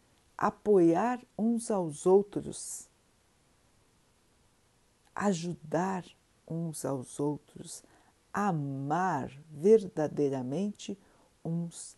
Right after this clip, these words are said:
aos outros, os companheiros de ideal, os cristãos. Então é como se nós tivéssemos um agasalho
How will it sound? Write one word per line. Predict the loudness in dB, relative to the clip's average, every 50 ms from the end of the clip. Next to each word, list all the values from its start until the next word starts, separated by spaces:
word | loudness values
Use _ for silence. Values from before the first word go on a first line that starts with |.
| _
aos | -8 -6 -4 -4 -4 -6 -6
outros, | -8 -8 -8 -10 -12 -16 -16 -14 -14 -14 -14 -14 -16 -20 _ _ _ _ _ _ _ _ _
os | -2 0 0 0 0 -4
companheiros | -6 -2 -2 -2 -2 -2 -4 -4 -2 0 0 0 -2 -4 -2 -2 0 0 -2 -2 -4 -4 -4 -4 0
de | 2 2 4 4 2
ideal, | 0 0 0 0 0 0 0 -2 -2 -4 -8 _ _ _ _ _ _ _ _ _ _ _ _ _ _ _ _ _ _ _ _ -20 -20 _ _ _ _ _ _ -6
os | -4 -4 -2 -4 -6 -12
cristãos. | -10 _ -6 -6 -6 -6 -8 -10 -10 -12 -12 _ -6 -6 -6 -6 -8 -12 -14 -16 -14 -14 -12 -14 -14 -16 -18 _ _ _ _ _ _ _ _ _ _ _ _ _ _ _ _ _ _ _ _ _ _ _ _ _ _ 0
Então | 0 2 2 2 2 2
é | 2 2
como | 2 2 4 4 4 4 4 2
se | 0 0 0 0 0
nós | 2 2 2 0 0 -2 -2
tivéssemos | -2 -2 -2 0 2 2 2 2 2 2 -2 -2 -2 -2 -2 -2 -2 -6 -8 -8 -12 -14 -14 -16 -18 _ _ _ _ _ _ _ _ _ _ _ _ _
um | -4 -2 -2 -2 -2 -6 _ _
agasalho | 2 2 4 4 6 6 6 4 2 0 0 0 0 2 2 2 2 0 0 0 -2